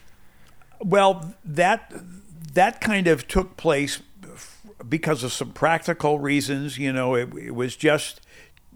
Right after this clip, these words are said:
too hard to put together something, uh, continuously every week to find all the people. Back in those days, that was all volunteer help.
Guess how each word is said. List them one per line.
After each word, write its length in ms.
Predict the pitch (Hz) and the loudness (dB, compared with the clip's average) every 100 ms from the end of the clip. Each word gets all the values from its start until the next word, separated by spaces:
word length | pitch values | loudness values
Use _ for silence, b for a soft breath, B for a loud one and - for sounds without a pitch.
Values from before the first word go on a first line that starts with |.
| 202 | -10
too 240 | - 196 | -2 0
hard 300 | 139 156 151 | 4 4 4
to 60 | 123 | 0
put 260 | - 165 160 | -4 -6 -4
together 500 | 143 135 135 127 117 | -2 2 2 0 -4
something, 640 | - 123 - 120 117 117 - B B B - | -2 -4 -4 -10 -8 -12 -16 B B B -8
uh, 260 | 117 110 110 - | -6 -6 -6 -4
continuously 1000 | 135 - 143 135 120 - - 117 113 | -4 -2 -2 -2 -4 -8 -8 -8 -6
every 300 | - 117 120 | -4 -4 -4
week 500 | 113 110 110 - 104 | -8 -8 -10 -12 -16
to 100 | - 104 | -14 -12
find 360 | - 120 120 | -6 -4 -2
all 180 | 107 113 | 0 -2
the 80 | 107 | -2
people. 400 | 131 127 117 104 B B | -8 -6 -8 -10 B B
Back 320 | - 156 190 | 2 2 2
in 140 | 202 151 | 0 2
those 340 | 139 143 160 | 4 4 2
days, 380 | 135 117 117 107 | 0 -2 -4 -4
that 220 | 139 156 | -4 -4
was 120 | 143 | -6
all 300 | 127 139 135 | 0 2 2
volunteer 720 | 113 117 139 143 143 131 117 | 0 0 0 -2 -4 -4 -4
help. 400 | 113 135 117 - | -2 -2 -2 -6